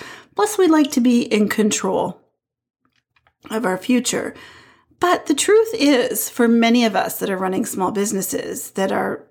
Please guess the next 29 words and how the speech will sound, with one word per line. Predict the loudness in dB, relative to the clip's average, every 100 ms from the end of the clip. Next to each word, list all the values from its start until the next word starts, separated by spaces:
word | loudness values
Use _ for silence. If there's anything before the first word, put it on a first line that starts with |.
| _ -4
underpaid, | -2 -2 -4 -4 -4 -6 -10 -6
<laughs> | 2 4 2 -2 -8 -10 -2
we | 0
also | 2 2 2
don't | 4 2 2 -2
have | -2 -2
a | -2
lot | 0 0
of | 0 -4
the | -2
benefits | -2 -2 -2 -4 -4 -4 0
that | 0 0 -2
people | -4 -2 0
who | 2 2
are | 4 0 -2 -2
out | 0 0 -2
working, | -4 -4 -2 0 0 -2 -2
you | -2
know, | 0 2 0
in | -2
private | -2 -2 0 -2 -4 -12 -4
industry | -2 0 0 -2 -2
or | -2 -2
for | -4
the | -2
government | 0 0 0 -2 -4 -6
have, | -4 -4 0
which | 0 2 0
is, | -2